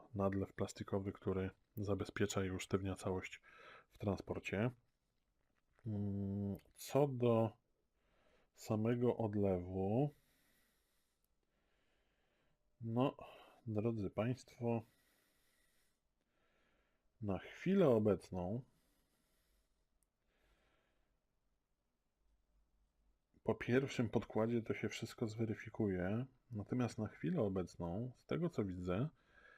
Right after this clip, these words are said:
jest to najlepiej wykonany odlew, z jakim miałem kiedykolwiek do czynienia. Nie widzę tu żadnych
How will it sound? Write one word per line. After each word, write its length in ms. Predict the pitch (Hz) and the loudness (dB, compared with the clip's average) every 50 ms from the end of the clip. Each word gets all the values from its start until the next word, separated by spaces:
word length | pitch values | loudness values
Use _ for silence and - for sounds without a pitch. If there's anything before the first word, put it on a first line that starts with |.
| - - _ _ - | -20 -20 _ _ -4
jest 300 | 113 113 117 113 - - | -2 0 0 0 -2 -2
to 80 | - 117 | -4 -2
najlepiej 440 | 113 113 110 110 139 151 - 165 | 0 2 2 2 2 2 2 2
wykonany 600 | 139 131 123 - - 117 113 110 110 110 110 107 | 4 2 2 4 4 2 4 4 4 4 2 2
odlew, 600 | - 113 107 101 98 92 92 98 123 - - - _ _ _ _ _ _ _ _ _ _ _ _ _ _ _ _ _ _ _ _ _ _ _ _ _ _ _ _ _ _ _ _ _ _ _ _ - | 2 2 2 4 4 2 2 2 0 -2 -4 -16 _ _ _ _ _ _ _ _ _ _ _ _ _ _ _ _ _ _ _ _ _ _ _ _ _ _ _ _ _ _ _ _ _ _ _ _ -6
z 120 | 110 104 | -2 2
jakim 320 | 113 123 - - 135 127 127 | 2 2 2 4 4 4 6
miałem 220 | 127 123 123 120 | 6 6 6 6
kiedykolwiek 680 | 110 - 120 110 113 - - 127 127 123 120 120 120 - | 4 4 4 4 2 2 2 2 2 4 2 0 0 0
do 120 | - 101 | -2 -2
czynienia. 440 | - - - 95 90 80 78 80 82 - _ _ _ _ _ _ _ _ _ _ _ _ - | -2 -2 -4 -4 -4 -4 -4 -6 -8 -10 _ _ _ _ _ _ _ _ _ _ _ _ -8
Nie 180 | 117 110 113 117 | -4 -2 -2 -2
widzę 260 | 131 131 131 147 131 | -2 -2 0 0 0
tu 160 | 135 - 113 | 0 0 -2
żadnych 640 | 104 110 127 127 131 131 127 123 - - - - - | 2 4 4 4 4 2 2 0 0 -2 -8 -18 -20